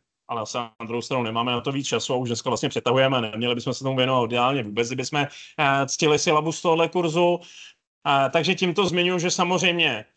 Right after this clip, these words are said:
byli i významní autoři, eh, kteří třeba působili na ostrovech, eh, jak bychom to nazvali. Eh, to je, prosím vás, ta končina, že jo, kterou teď Rusové, eh, vyzývají k tomu, aby už neexistovala.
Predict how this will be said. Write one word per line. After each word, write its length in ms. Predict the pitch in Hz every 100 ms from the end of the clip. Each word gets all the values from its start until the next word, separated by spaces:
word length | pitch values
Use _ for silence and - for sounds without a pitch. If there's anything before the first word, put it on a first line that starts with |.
| _ _ _
byli 200 | 175 180
i 180 | 190 180
významní 520 | 170 156 175 175 180
autoři, 640 | - 147 180 175 170 170 160
eh, 260 | 143 139 131
kteří 260 | 156 156
třeba 200 | 170 156
působili 580 | 147 131 175 156 165 147
na 100 | 113
ostrovech, 760 | 135 - 170 156 160 180 190 -
eh, 60 | 147 139 143
jak 100 | 139
bychom 280 | 147 165 147
to 100 | 156
nazvali. 800 | 151 147 156 156 160 170 185 190 - - _ 139
Eh, 320 | 127 123 120
to 100 | 143
je, 60 | 135
prosím 280 | 127 - 131
vás, 220 | 127 -
ta 100 | 147
končina, 460 | 127 120 - 139
že 120 | 131 135
jo, 120 | 131
kterou 260 | 131 127 123 _
teď 160 | 143 143
Rusové, 580 | 123 - 143 135 131 127
eh, 260 | 139 120
vyzývají 520 | 123 117 147 135 135
k 60 | 123
tomu, 180 | 135 131
aby 160 | 131
už 140 | 139 -
neexistovala. 1080 | 123 135 156 - 165 160 165 170 175 190